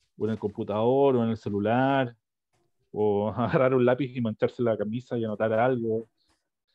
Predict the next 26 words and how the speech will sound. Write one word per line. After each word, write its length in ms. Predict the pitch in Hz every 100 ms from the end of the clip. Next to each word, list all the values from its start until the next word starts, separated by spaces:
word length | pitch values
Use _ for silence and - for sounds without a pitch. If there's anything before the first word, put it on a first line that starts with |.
| _ -
Eh, 360 | 101 98 92 92 _ _ 87 _ _ _ _ _
pero 200 | 101 107
creo 200 | 127 151
que 100 | 151
hay 60 | 143
que 120 | 131
ser, 500 | - 156 156 156 151 _ _ _ _ _ -
creo 160 | 135 147
que 60 |
el 80 | 156
punto 260 | 156 143 135
de 60 |
vista 380 | 139 156 185 185
es, 140 | 165 156
es 100 | -
como 200 | 151 143
lo 120 | 131
más 180 | 143 160
importante, 720 | 165 135 - 123 101 92 92
creo, 360 | - 101 92 92 _ _ _ _ _ _ _
para 220 | 101 98
poder 340 | 98 95 101 98
hacer 180 | - 101
una 80 |
historia. 500 | 98 - 107 98 92 _ _
Eh, 440 | 101 95 95 95